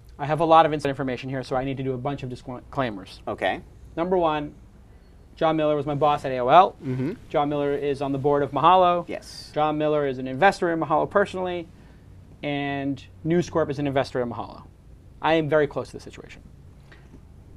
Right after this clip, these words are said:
Speaker 1: I know Owen not well. I know Mike Jones very well. Mike Jones's company,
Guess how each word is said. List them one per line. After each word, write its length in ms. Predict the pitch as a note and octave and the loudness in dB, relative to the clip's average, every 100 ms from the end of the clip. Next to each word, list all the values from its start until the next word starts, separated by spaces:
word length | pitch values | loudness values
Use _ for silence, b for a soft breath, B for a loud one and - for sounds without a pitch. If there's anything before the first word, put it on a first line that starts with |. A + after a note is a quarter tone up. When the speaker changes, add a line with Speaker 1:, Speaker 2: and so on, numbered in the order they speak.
| - - | -8 2
Speaker 1:
I 120 | D#4+ | 4
know 260 | C#4 A#3 | 6 6
Owen 440 | F#3 F3 E3+ F3 - | 6 4 4 2 -2
not 240 | F#3 E3+ D3 | 4 4 4
well. 300 | B2+ C3 C#3 - - - - - - - | -2 -2 -8 -18 -20 -20 -20 -20 -20 -4
I 80 | E3 | 0
know 140 | E3+ E3 | 2 2
Mike 180 | D#3+ | 0
Jones 600 | D3 G3 A3 E3+ A3+ C4+ - | 0 2 4 4 2 -4 -10
very 300 | D#3 F3 E3 | 4 8 8
well. 260 | C3 G#2+ - - | 4 -2 -12 -6
Mike 220 | C#3+ C#3+ | -2 -2
Jones's 440 | E3 D#3 E3 D3 - | 0 0 0 -4 -8
company, 540 | C#3 B2 C3+ D3+ F3+ | -8 -8 -6 -6 -6